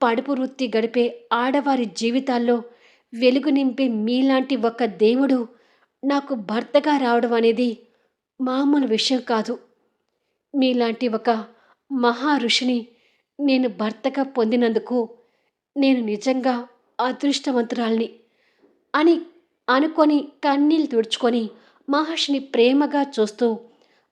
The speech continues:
అతని కాళ్ళ దగ్గరికి వచ్చి మహర్షి కాళ్ళని మొక్కి అపురూపంగా కళ్ళకు హత్తుకుంటుంది. మరుసటి రోజు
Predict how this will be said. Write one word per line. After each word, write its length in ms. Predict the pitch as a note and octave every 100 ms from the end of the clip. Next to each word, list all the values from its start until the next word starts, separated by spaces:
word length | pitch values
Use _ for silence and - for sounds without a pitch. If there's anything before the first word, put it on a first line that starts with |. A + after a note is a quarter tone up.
| -
అతని 300 | D4 D4 D4
కాళ్ళ 340 | D4 C4 C#4+
దగ్గరికి 420 | D#4 D4+ B3+ B3+
వచ్చి 320 | A3 G#3 - A#3+ A3 _ _ _ -
మహర్షి 460 | C#4 D#4 E4+ E4
కాళ్ళని 420 | D#4+ C#4 A#3+ A#3
మొక్కి 460 | A3+ G#3 G3+ G3+ B3 A3+ - _ _ _ -
అపురూపంగా 840 | C4 C4 D#4+ D#4+ C#4+ A#3+ G#3+ A#3+ A#3 - _ -
కళ్ళకు 420 | A3 G#3+ A#3 C4+
హత్తుకుంటుంది. 840 | A3 G#3 E3 G#3+ A#3+ A3 G#3+ G3+ - - _ _ _ _ _ _ _ _ _ _ _ _ _ _ _ _ -
మరుసటి 520 | C#4 D4+ F4 - E4+
రోజు 340 | D4+ B3+ C4